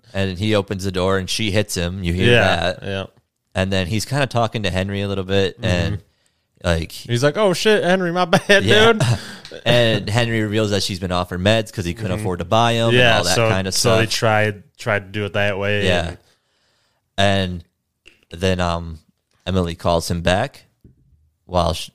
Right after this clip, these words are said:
Speaker 1: 'cause she kinda runs off. Emily calls Joe.
Speaker 2: Yeah.
Speaker 1: And she's standing on the side of an overpass.
Speaker 2: Yeah.
Speaker 1: So y-, now he's like,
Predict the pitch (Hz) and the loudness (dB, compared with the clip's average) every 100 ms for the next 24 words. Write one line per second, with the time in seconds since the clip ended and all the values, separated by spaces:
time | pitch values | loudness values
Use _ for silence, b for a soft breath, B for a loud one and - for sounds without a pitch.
0 | _ - 87 - 92 101 87 87 90 85 | _ 0 0 0 0 -2 -2 -4 -4 -2
1 | 82 92 - _ _ _ _ _ - 92 | 0 0 -4 _ _ _ _ _ -6 0
2 | 95 92 92 90 80 - - 90 92 85 | 0 2 0 0 -4 -12 -12 -2 0 0
3 | 90 - _ 104 92 85 85 _ _ _ | -4 -8 _ -6 -4 -6 -10 _ _ _
4 | 92 87 80 92 - 98 90 90 87 85 | -2 -2 -2 -8 -4 -2 -2 -4 -6 -4
5 | 87 85 - 82 85 90 107 101 - 85 | -6 -4 -2 -2 0 2 2 0 -4 -2
6 | 80 82 - - _ _ _ _ _ 110 | -2 -4 -10 -14 _ _ _ _ _ -4
7 | 110 107 95 87 _ _ _ _ _ _ | 0 0 0 -4 _ _ _ _ _ _
8 | _ _ _ - - 85 85 - 90 87 | _ _ _ -16 -10 -8 -10 -6 -2 -2
9 | 92 90 82 | -2 -4 -6